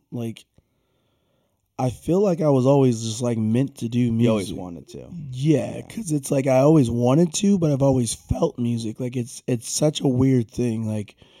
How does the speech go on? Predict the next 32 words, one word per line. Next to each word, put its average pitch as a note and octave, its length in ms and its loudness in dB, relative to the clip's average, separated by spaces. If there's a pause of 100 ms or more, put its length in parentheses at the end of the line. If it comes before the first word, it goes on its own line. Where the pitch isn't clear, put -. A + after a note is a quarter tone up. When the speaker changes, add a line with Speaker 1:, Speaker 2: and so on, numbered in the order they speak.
(280)
Speaker 1:
'cause C#3+ 140 -2
I C#3 100 4
can't, E3+ 380 0 (260)
like, C#3 160 2
I C#3+ 80 4
mean, C#3 160 4
outside C#3+ 420 2
of, C3 140 2
like, A#2+ 320 -4 (320)
hey, D3 320 2
if A2+ 480 -4
someone D#3+ 260 0
puts C#3+ 200 4
a, B2 120 0 (160)
a A#2+ 380 -2
sheet E3 260 -2
of B2+ 80 2
music B2+ 380 2
in A#2+ 100 -4
front B2+ 240 -6
of - 60 -10
me - 240 -14 (100)
and B2 460 0
there's, A#2+ 240 0
like, A#2+ 340 -4 (240)
you C3+ 120 2
know, B2+ 120 2
it B2+ 120 -2
goes C3+ 200 4
up C#3 200 4
or C3 100 0
down, A2+ 360 -2